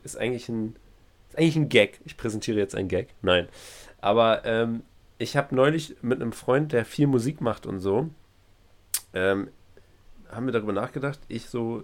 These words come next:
würde mich ja auch als, äh, Filmemacher bezeichnen, ähm, was, also, d-, das Schlimmste für Musiker ist ja, wenn der, wenn du, wenn du zu einem Musiker zum Beispiel sagst, ähm, „Meine Lieblingsmusik ist so Radio“,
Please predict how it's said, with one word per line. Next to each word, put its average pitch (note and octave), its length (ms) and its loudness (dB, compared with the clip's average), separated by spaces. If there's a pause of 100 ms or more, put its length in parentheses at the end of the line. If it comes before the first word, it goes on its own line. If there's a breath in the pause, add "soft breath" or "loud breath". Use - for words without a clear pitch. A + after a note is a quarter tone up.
(120)
würde F#2+ 200 -8
mich F#2 160 -10
ja - 120 -2
auch F2 140 -8
als, - 260 -14
äh, F2+ 180 -6
Filmemacher A2+ 600 -4
bezeichnen, A#2+ 600 -8 (520 loud breath)
ähm, A2+ 680 -2 (400)
was, A#2+ 240 -2
also, B2 300 -2 (180)
d-, B2 120 -4
das A#2+ 160 -4
Schlimmste D#3 300 0
für C3+ 120 -2
Musiker D3 440 2
ist C3 160 0
ja, A#2 140 4
wenn A2+ 120 2
der, A2+ 220 0
wenn A2+ 140 2
du, A2+ 280 -2
wenn G#2+ 100 2
du A2+ 80 2
zu A2 140 -4
einem G#2+ 100 2
Musiker C3 340 2
zum G#2+ 140 -2
Beispiel G#2+ 280 2
sagst, G#2 580 0
ähm, G2 520 2 (520 soft breath)
„Meine G#2+ 180 4
Lieblingsmusik A#2+ 640 0
ist A2 100 -8
so G#2 100 -4
Radio“, F2+ 640 -2